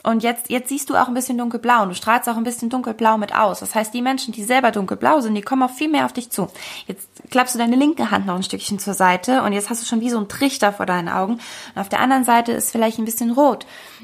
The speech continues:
Du spielst jetzt in einer Rolle ein bisschen rot. Dadurch hast du ein viel besseres Gefühl dafür, wie fühlt sich denn rot an? Du strahlst rot aus und dadurch fühlen sich auch rote Menschen, ähm,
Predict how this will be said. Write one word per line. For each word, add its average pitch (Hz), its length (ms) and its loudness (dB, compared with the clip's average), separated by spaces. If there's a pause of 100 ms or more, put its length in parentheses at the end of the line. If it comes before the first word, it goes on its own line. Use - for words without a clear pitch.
(140)
Du 214 100 -4
spielst 302 580 0
jetzt 240 200 -2
in 220 120 -4
einer 202 260 0
Rolle 262 260 4
ein 233 160 2
bisschen 202 280 -6
rot. 240 460 0 (480)
Dadurch 226 380 2
hast 254 180 0
du 254 60 -4
ein 233 160 -2
viel 254 180 -4
besseres 240 300 -4
Gefühl 311 260 -6
dafür, 220 340 -4
wie 208 100 -2
fühlt 262 260 -6
sich - 100 -10
denn 208 140 -2
rot 220 260 0
an? 247 240 0
Du 233 80 -4
strahlst 220 440 0
rot 214 240 0
aus 254 360 2
und 214 120 -6
dadurch 220 300 0
fühlen 240 180 -4
sich 214 180 -6
auch 202 100 -4
rote 220 240 -4
Menschen, 208 460 -2 (540)
ähm, 214 520 2